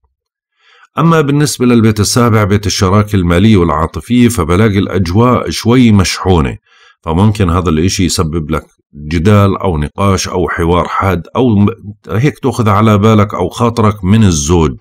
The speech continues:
أو الزوجة بسبب تصرف أو بسبب كلمات. حاول إنك تخلي الأجواء روتينية عشان ما تكبر المشاكل. أما بالنسبة للبيت الثامن فالأجواء تقريبًا نقدر نحكي إنه بتحمل بعض الأجواء الإيجابية على المستوى المالي المشترك،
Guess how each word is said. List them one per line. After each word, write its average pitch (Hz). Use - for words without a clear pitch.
أو 107
الزوجة 98
بسبب 101
تصرف 85
أو 82
بسبب 73
كلمات. 69
حاول 73
إنك 65
تخلي 92
الأجواء 78
روتينية 110
عشان 87
ما 78
تكبر 73
المشاكل. 64
أما 123
بالنسبة 131
للبيت 110
الثامن 120
فالأجواء 104
تقريبًا 120
نقدر 107
نحكي 95
إنه 98
بتحمل 113
بعض 101
الأجواء 92
الإيجابية 92
على 82
المستوى 92
المالي 98
المشترك، 95